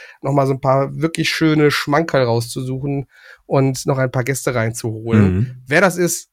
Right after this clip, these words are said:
Speaker 1: werdet ihr zu richtigen Zeitpunkt erfahren. Wahrscheinlich dann, wenn die Folge <laughs> veröffentlicht wird mit dem Gast. Aber wir wollten euch noch so ein bisschen anheizen dafür, dass wir uns die letzten Meter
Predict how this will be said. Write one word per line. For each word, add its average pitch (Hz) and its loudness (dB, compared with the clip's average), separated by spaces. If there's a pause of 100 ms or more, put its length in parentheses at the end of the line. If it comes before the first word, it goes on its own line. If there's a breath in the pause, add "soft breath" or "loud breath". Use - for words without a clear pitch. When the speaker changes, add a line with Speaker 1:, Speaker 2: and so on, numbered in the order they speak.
Speaker 1:
werdet 139 0
ihr 127 -4
zu - -10
richtigen 127 -6
Zeitpunkt 123 -8
erfahren. 151 -2
Wahrscheinlich 131 -2
dann, 123 -4
wenn 117 -2
die 117 -4
Folge 123 -4
<laughs> - -20
veröffentlicht 180 0
wird 156 -2
mit 156 -8
dem 143 -6
Gast. 143 -2 (500 loud breath)
Aber 165 6
wir 139 0
wollten 147 2
euch 139 -2
noch 135 0
so 127 0
ein 127 -4
bisschen 131 -6
anheizen 135 -4
dafür, 127 -2
dass 120 -2
wir 123 2
uns 123 -2
die 135 -6
letzten 123 -2
Meter 127 2